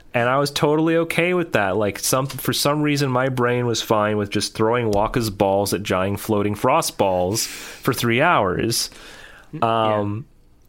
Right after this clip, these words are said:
Speaker 1: but if I
Speaker 2: The
Speaker 1: was
Speaker 2: thought of
Speaker 1: doing it
Speaker 2: doing
Speaker 1: on
Speaker 2: that on stream. <laughs>
Speaker 1: Yeah, the whole time, like, every five minutes, I'd be like, "I'm so sorry that this is so boring, guys. I know that this grind is killing you. Like, these frost balls, Jesus, I can't believe it.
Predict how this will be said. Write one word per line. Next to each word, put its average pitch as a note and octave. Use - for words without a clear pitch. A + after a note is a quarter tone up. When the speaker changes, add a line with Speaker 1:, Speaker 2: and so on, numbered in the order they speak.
Speaker 1:
but C3+
if C#3
I C#3+
Speaker 2:
The D#3
Speaker 1:
was D#3
Speaker 2:
thought C3+
of C#3
Speaker 1:
doing D3+
it C#3+
Speaker 2:
doing B2
Speaker 1:
on B2
Speaker 2:
that F3
on E3+
stream. B3
<laughs> B3
Speaker 1:
Yeah, D#3
the D#3+
whole F3+
time, F3
like, A#2+
every D3
five C3+
minutes, D3
I'd A#2+
be A#2+
like, A#2
"I'm C#3
so E3
sorry B2
that G#2+
this G#2+
is G2
so G2+
boring, F2+
guys. -
I B2+
know C3
that A2+
this G#2
grind F#2+
is F2
killing F#2
you. F2
Like, F#2
these G#2
frost A#2
balls, A#2
Jesus, G#2+
I G#2
can't A2+
believe C3+
it. D3